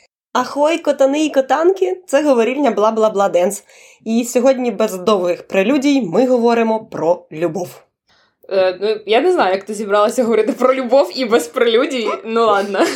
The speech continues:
Speaker 2: Е, є купа історій про те, як люди познайомились на танцях, е, на соціальних чи на якихось інших, одружилися, всі діла.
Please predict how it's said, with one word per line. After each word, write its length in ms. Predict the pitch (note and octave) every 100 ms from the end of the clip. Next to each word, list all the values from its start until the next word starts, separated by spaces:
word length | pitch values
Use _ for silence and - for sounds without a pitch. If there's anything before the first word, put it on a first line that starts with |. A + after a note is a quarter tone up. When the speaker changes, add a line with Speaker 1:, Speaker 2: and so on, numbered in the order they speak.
| C4 - - F#4+ - - - - - -
Speaker 2:
Е, 280 | A3 G#3
є 500 | G3 F#3+ A#3 D4 D#4 D#4
купа 280 | C#4 - A#3+
історій 500 | A#3+ - G3+ D#3 D3+
про 160 | -
те, 200 | F3 F3+
як 140 | E3 F#3
люди 200 | F3+ F3
познайомились 840 | E3+ D#3+ E3 F#3+ D4 C#4 C4 C4
на 100 | A#3+
танцях, 760 | A#3 G3 G3+ G#3+ G#3+ F#3+ F#3+ -
е, 120 | F#3
на 120 | F3 D#3+
соціальних 640 | E3 - A#3+ E4 C#4+ A3
чи 420 | - C#3+ C#3 B2+ C#3
на 60 | -
якихось 380 | - C#3+ D#3+ -
інших, 460 | D4 D4 B3 -
одружилися, 640 | E3 E3+ E3 A#3 C4+ -
всі 180 | - -
діла. 320 | E3+ F3 C#4